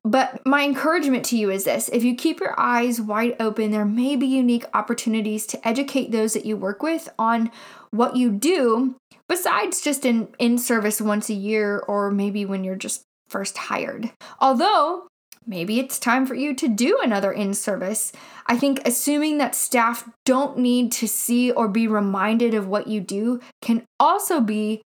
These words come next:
unproductive. Um, and it sounds like from the participant responses within this particular study that they, as an I E P team,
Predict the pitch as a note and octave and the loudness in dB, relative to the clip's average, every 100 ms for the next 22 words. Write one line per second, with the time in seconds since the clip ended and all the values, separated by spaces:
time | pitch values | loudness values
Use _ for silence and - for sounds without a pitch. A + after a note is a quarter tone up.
0 | _ A3 B3+ A#3+ A#3 G3 F#3 - D3 D3+ | _ 0 2 2 0 -2 -2 -6 -4 -4
1 | G#3 - _ A#3 A#3+ A3+ C4 C#4 C#4 - | -8 -16 _ 2 2 2 2 0 0 0
2 | C4+ E4+ G4 E4 C#4 C4 A#3+ A3+ A#3+ A#3+ | 0 0 0 0 0 0 0 0 0 -2
3 | B3+ A#3 A#3 G#3+ - - F#3+ G#3+ - A3+ | -2 -2 -2 -2 -6 -2 -2 0 -2 -2
4 | A3+ - - G#3+ G#3+ G#3+ G#3 G3+ A#3+ B3 | -2 -4 -6 -2 2 2 2 2 0 0
5 | B3 A#3+ A#3 G#3+ G3+ G#3 - F#3 G#3 G3+ | -4 -2 -2 0 -2 -4 -4 -4 -2 -2
6 | F#3 F#3+ G#3 A#3 C4+ C#4 - - - - | -4 -2 0 2 0 -2 -10 -20 -20 -16
7 | - G3+ B3 A3 - G#3+ A3 A3 - A#3 | -4 0 2 2 2 0 0 -4 0 -2
8 | - G#3 F#3+ F#3+ | 0 -2 -2 -4